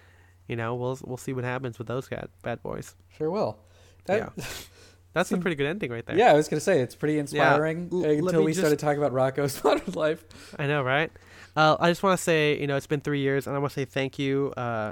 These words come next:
Speaker 1: Spencer, 'cause he's here.
Speaker 2: Aw.
Speaker 1: Uh, you know, thanks to, you know, my friends like John Huang, Scott, Fran, uh, Jeremiah, Raj. Like, I, I did a big thank you post in my Instagram account,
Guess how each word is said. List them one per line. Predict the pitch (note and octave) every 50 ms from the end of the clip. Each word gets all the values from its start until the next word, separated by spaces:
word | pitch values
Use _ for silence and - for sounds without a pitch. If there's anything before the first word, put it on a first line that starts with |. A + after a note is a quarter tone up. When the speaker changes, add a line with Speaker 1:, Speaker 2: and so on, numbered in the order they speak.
| - - -
Speaker 1:
Spencer, | - - - D#3 C#3+ - - D#3 D#3 D#3
'cause | - C#3
he's | C3 B2 -
here. | - C3 B2 B2 C3+ C3+ - - - - - - -
Speaker 2:
Aw. | - D3+ C3+
Speaker 1:
Uh, | B2 B2 A#2+ B2 A#2 A#2+ A#2+ - - - - - - -
you | D3+
know, | C3 B2 B2 -
thanks | - C#3 C3+ C3+ - -
to, | - - C#3 B2+ B2 G2
you | - B2+
know, | B2 A#2
my | A2+ B2 B2
friends | - - C3+ B2+ B2 - -
like | A2 A2 - _ _ -
John | - B2+ G#2+ A2 A2+
Huang, | A2 B2+ E3 F3 F3 E3+ E3+ E3 E3 E3 D#3+ - - - - - - - - - _ _ _
Scott, | - - - - - D#3+ D3+ D3 D3 C#3+ C#3+ - - _ _ _ _ _ _ _ _ _ _ _ _ _ _ -
Fran, | - - - - D3+ D3+ D3 D3 D3 D3 D3 D3 D3 D3+ D#3 D3+ - -
uh, | - C3 B2+ A#2+ A#2 A2+ A#2 A2+ - -
Jeremiah, | - - C3+ C3 B2+ B2+ B2 B2+ B2+ C3 B2+ B2+ B2+ B2+ B2 B2
Raj. | A#2 A#2+ A#2 A#2+ B2 B2 B2+ C3 B2 - - -
Like, | B2 A#2+ A#2 - - - _ _ -
I, | D3 C#3+ C#3 C#3+ D3
I | - D#3
did | D3 F3 E3+
a | D#3
big | D3 D3+ B2+
thank | - D3 C3+ -
you | D3
post | C3+ - C3+ C3+ B2 -
in | C3
my | A#2+ A#2
Instagram | A#2 - - B2+ B2 A#2+
account, | A#2+ - C3+ B2 A#2+ -